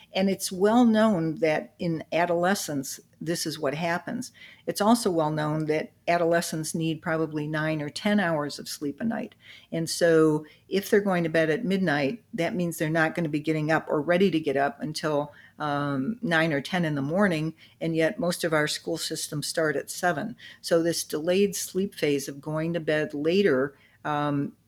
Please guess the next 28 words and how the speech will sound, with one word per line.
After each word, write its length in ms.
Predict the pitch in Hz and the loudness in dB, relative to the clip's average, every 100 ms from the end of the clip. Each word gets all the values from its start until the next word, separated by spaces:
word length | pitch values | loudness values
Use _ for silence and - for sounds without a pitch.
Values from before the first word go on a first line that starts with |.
| - | -4
is 180 | 170 160 | -2 0
in 140 | 156 | -2
contradiction 840 | - - 170 - 156 170 - 147 139 | -4 0 0 0 -2 -2 -2 -2 -2
and 160 | 139 | -2
does 220 | 147 143 160 | -2 -4 -4
not, 460 | 147 160 151 - _ - _ | -2 0 0 -4 _ -20 _
uh, 380 | 139 139 131 - - - _ - | -4 0 0 -2 -6 -16 _ -2
align 560 | 156 160 160 156 156 | 2 2 2 2 0
with 180 | 151 151 | -2 -2
what 140 | 160 147 | 0 0
our 300 | 139 - - _ | 0 -2 -12 _
current 400 | - 196 175 - - | -2 0 2 -2 -8
needs 440 | - 170 170 156 151 | -4 0 0 0 -4
or 80 | 139 | -4
desires 580 | 135 151 156 160 156 | -2 0 4 4 2
are 180 | 139 135 | 0 0
for 380 | 131 - 139 135 | -2 -2 0 0
school. 640 | - - - 165 147 156 _ - - - _ | -2 -6 -2 0 0 -4 _ -20 -20 -20 _
So 480 | - 202 180 175 170 - - | -2 6 8 8 4 0 -2
it's 320 | 196 165 - | 0 0 -2
difficult, 840 | - 170 - 160 214 - 170 226 - - | -8 -8 -6 -4 -4 0 0 0 -4 -2
um, 400 | 208 185 165 160 | 2 4 4 0
to 100 | 160 | -4
try 240 | - 170 | 0 2
to 80 | 160 | 2
break 320 | - 143 160 | 0 -4 -2
this 160 | - - | -6 -2
habit. 380 | 208 208 220 | 0 2 2